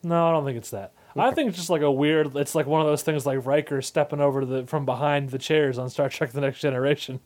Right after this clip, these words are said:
Speaker 2: Okay.
Speaker 1: I think it was just a, a, a kinda weird, interesting choice Joel McHale made.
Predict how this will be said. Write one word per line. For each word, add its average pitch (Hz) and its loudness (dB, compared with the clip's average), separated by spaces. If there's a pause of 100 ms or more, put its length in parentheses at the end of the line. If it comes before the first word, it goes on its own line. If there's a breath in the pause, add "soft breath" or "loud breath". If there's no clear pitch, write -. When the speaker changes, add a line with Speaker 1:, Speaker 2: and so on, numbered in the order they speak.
Speaker 2:
Okay. 156 0
Speaker 1:
I 160 -2
think 165 0
it - -4
was 151 0
just 151 -4
a, 143 0
a, 143 0
a 143 -4
kinda 147 -2
weird, 139 0
interesting 131 -4
choice 147 0
Joel 117 -4
McHale 117 -8
made. 113 -6